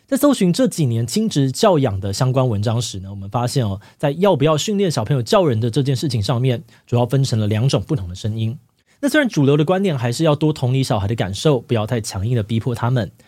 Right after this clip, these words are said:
但我认为那些怕小孩没有礼貌、怕太放任小孩会有负面影响的担忧，很多其实也很合理。所以光是看这些讨论哦，就算我们自己没有小孩，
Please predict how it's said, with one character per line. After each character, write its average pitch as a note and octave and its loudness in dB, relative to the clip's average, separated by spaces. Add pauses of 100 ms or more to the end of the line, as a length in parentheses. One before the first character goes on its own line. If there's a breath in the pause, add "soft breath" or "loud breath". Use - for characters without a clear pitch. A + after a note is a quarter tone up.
(180 soft breath)
但 B2+ 2
我 G#2 2
认 B2 4
为 G2+ -2
那 D3+ 0
些 C#3 2
怕 C3+ 0
小 A#2+ -2
孩 A2+ -4
没 B2 2
有 D#3+ 2
礼 C#3 0
貌、 D3 2 (160 loud breath)
怕 A3 0
太 G#3+ 0
放 G#3+ -4
任 G#3+ 2
小 G#2 0
孩 A2+ -2
会 D3 2
有 A#2 4
负 C3+ -2
面 D#3 2
影 A2+ -2
响 A2+ -2
的 F#2 -6
担 A2+ -2
忧， A#2 0 (180 loud breath)
很 A2 0
多 B2+ 4
其 B2+ 0
实 A2+ 0
也 G#2 2
很 F#2+ -2
合 F2 -8
理。 G#2 -4 (540 soft breath)
所 C#3+ 4
以 B2 2
光 C#3 2
是 C3+ 0
看 D3 2
这 C3+ 2
些 C#3 4
讨 G#2 -4
论 A#2 -2
哦， F2+ -4
就 G#3+ 0
算 A#3+ 2
我 E3+ 4
们 A#2+ 0
自 A3+ -4
己 C3 -2
没 A#2+ -2
有 C#3+ 2
小 A2 -2
孩， G#2 -4